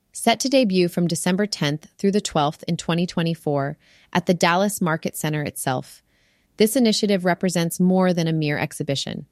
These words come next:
It is a deliberate effort to streamline the dialogue between brands in need of reliable manufacturing solutions and carefully selected, pre-vetted factories and supply chain service providers.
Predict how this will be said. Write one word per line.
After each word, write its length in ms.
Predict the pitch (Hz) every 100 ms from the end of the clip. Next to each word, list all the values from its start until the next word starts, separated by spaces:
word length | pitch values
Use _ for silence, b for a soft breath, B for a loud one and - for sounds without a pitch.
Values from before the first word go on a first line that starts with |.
| b b b b -
It 100 | 196
is 100 | 196
a 80 | 190
deliberate 520 | 196 196 202 233 -
effort 380 | 170 - 151 -
to 120 | -
streamline 640 | - - 196 202 208 190 190
the 80 | 180
dialogue 580 | 170 156 151 151 151 -
between 360 | - 160 156
brands 460 | 151 160 156 151 -
in 180 | 170 170
need 280 | 165 165 -
of 160 | 165
reliable 480 | 175 170 180 196 196
manufacturing 720 | 190 175 170 165 170 - 151
solutions 680 | 147 147 147 - 143 147 - b b b b 185
and 100 | -
carefully 400 | 202 202 226 226
selected, 600 | - 190 180 185 170 -
pre-vetted 500 | - 202 180 175 170
factories 640 | 180 165 - 170 160 160 -
and 120 | 165
supply 360 | - - 160 160
chain 240 | 160 156
service 320 | - 143 143
providers. 720 | - 147 - - 53 - -